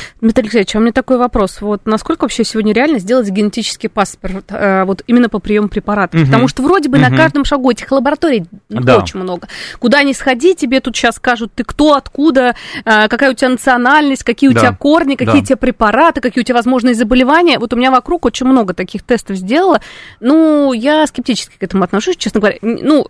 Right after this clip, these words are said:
Speaker 1: я понимаю, что есть какие-то генетически реально такие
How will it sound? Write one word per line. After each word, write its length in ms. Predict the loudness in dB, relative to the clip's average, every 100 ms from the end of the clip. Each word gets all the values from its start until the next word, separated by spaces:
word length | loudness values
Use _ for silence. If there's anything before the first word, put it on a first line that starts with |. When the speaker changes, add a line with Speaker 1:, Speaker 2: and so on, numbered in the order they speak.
| _
Speaker 1:
я 180 | -2 -2
понимаю, 400 | 0 0 2 0
что 160 | 0 -2
есть 280 | 0 0 0
какие-то 480 | -6 0 -2 0 -6
генетически 840 | -2 2 4 2 0 0 0 -4 -2
реально 640 | 2 2 2 0 -4 -6
такие 520 | -8 -16 -6 0 0